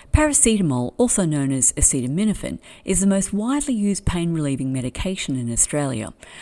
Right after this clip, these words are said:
Most households across the nation have a pack of Panadol, Panamax, Dimadon, or generic paracetamol lurking in their medicine cabinet or bathroom drawer.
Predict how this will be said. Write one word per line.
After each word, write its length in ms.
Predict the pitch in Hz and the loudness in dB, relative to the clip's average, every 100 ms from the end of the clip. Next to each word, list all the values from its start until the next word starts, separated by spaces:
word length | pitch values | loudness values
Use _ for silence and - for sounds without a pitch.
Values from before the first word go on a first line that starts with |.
| - - | -12 2
Most 240 | 302 339 | 4 4
households 480 | - 208 - 180 156 | 2 2 0 0 -2
across 320 | 160 - 135 | -4 -4 -4
the 120 | - 131 | -2 -2
nation 400 | 139 160 - 131 | -4 -4 -6 -8
have 200 | 127 - | -10 -6
a 40 | |
pack 260 | - 127 107 | -6 -6 -6
of 100 | - | -4
Panadol, 600 | 151 160 156 160 160 - - | -2 -2 0 -2 -4 -4 -2
Panamax, 680 | 156 139 139 143 - - - - - | -2 0 -2 -4 -2 -2 -2 -14 -6
Dimadon, 600 | - 165 175 175 180 175 170 - - | 2 2 2 0 0 -2 -4 -12 2
or 100 | 240 | 4
generic 460 | 170 147 143 131 - | 4 2 0 -2 -4
paracetamol 760 | 131 131 - 113 190 131 127 - - - | -4 -2 -2 -2 -2 -2 -4 -8 -20 0
lurking 340 | 269 262 214 | 2 2 0
in 80 | 160 | 0
their 120 | 135 | 0
medicine 440 | 135 156 175 - 151 | -2 0 0 0 0
cabinet 400 | - 147 147 131 | -4 -4 -4 -6
or 80 | 127 | -4
bathroom 540 | 135 135 - 139 123 | -4 -4 -4 -6 -6
drawer. 420 | - 139 120 110 | -4 -4 -2 -6